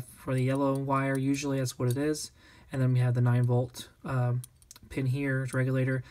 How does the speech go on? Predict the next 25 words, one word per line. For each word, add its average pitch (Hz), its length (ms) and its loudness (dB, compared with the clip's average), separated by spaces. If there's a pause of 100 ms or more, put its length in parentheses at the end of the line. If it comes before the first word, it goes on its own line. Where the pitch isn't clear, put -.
(180)
I 143 100 0
believe 160 240 6
the 160 80 0
regulator 143 520 2
on 135 140 -2
this 127 120 0
board 131 320 0
is, 131 200 -4
uh, 127 340 -4
one 139 240 -4
point 143 360 -6
three 165 320 2
or 151 60 2
one 139 180 -2
point 135 280 -6
five 127 320 -2
amps. - 500 -4 (500)
Um, 123 320 2 (1000)
so - 160 -6
you 131 100 2
have 127 80 0
to 127 80 -4
look 127 180 0
into 123 140 2
that. 120 420 -2